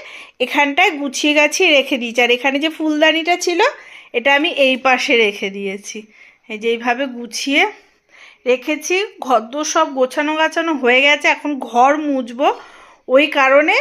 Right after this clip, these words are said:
ভাবলাম তোমাদেরকে একটু দেখিয়ে নিই। আমার মাঝে মাঝে মনে হয় তাদের ঘর থেকে হয়তো কিছু টাকা ছিনিয়ে আনা হয়েছে, ওই জন্য হয়তো তারা খুবই রুষ্ট,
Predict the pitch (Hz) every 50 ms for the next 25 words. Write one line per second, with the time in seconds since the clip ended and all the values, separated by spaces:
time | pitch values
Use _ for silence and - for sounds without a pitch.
0 | 523 - - 285 254 254 254 262 277 285 294 311 285 269 262 254 269 277 277 285
1 | 294 294 294 - 339 277 285 262 254 262 - - 262 233 226 214 208 214 202 214
2 | 220 - _ _ _ _ - - _ _ - - - - - - - - 285 285
3 | 302 339 359 359 359 349 339 349 339 349 370 370 359 381 370 370 381 381 392 370
4 | 320 294 254 262 269 277 277 262 254 294 302 269 - - 254 254 254 254 - 320
5 | 311 349 330 330 330 330 330 339 311 330 320 - 349 330 - 262 254 - 311 311
6 | 311 - - 294 269 262 269 269 269 254 240 226 220 214 208 202 202 196 196 190
7 | 185 - - 214 170 226 233 226 269 277 285 285 294 302 285 269 277 311 - 277
8 | 240 233 254 262 262 - - 240 220 277 277 262 262 262 247 - - - -